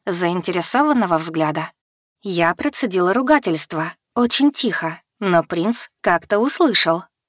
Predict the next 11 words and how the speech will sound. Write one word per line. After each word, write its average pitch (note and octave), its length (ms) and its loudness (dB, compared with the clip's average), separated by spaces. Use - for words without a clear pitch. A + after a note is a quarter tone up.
Обернулся, F3 840 0
глянул F#3 420 2
на F3 100 -2
меня F3+ 320 0
сверху G3 400 0
вниз F3 380 0
и G3 140 0
произнёс: G3+ 640 2
«Похоже, D3+ 480 2
ректор D3+ 380 2
Делионарис D3 720 2